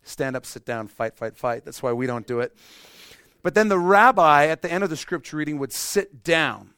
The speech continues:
A-, and that was the indicator he was finished reading directly from the Scriptures, and he was now going to start preaching. He's gonna start expounding on the Scriptures.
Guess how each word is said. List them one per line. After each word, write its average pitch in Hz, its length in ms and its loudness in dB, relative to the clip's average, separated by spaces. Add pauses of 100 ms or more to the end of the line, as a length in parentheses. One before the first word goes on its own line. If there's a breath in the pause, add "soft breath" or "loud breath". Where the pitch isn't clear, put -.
(460 soft breath)
A-, 151 200 0
and 165 160 -2
that 202 140 0
was 208 180 -6
the 175 140 -4
indicator 160 500 -4
he 160 100 -6
was 147 160 -8
finished 214 460 -6
reading 165 320 -4
directly 156 500 -6
from 147 240 -8
the 123 80 -10
Scriptures, - 800 -14 (240 soft breath)
and 139 100 -4
he 160 80 -4
was 151 220 -6
now 160 220 0
going 143 320 -4
to 131 260 -10
start 131 340 -8
preaching. 123 400 -12
He's 120 140 -14
gonna 139 200 -8
start 127 360 -8
expounding 123 720 -10
on 113 160 -14
the 113 80 -14
Scriptures. - 720 -18